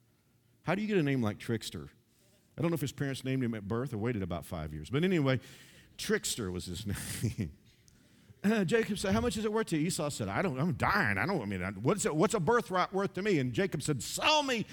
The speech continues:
your birthright." And in just a moment, we're gonna find out Jacob stole the blessing, but he bought the birthright.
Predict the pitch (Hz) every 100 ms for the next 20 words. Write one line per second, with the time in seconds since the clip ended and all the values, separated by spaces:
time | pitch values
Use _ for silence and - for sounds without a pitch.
0 | - 156 165 151 180 - 110 92 76 -
1 | - _ _ _ _ _ _ _ _ _
2 | _ _ _ _ _ _ 104 113 98 101
3 | - 98 120 113 - 107 113 101 110 107
4 | 98 92 110 107 85 - - 135 123 95
5 | 90 98 110 - 90 95 110 110 165 156
6 | 170 190 - 107 151 - 53 69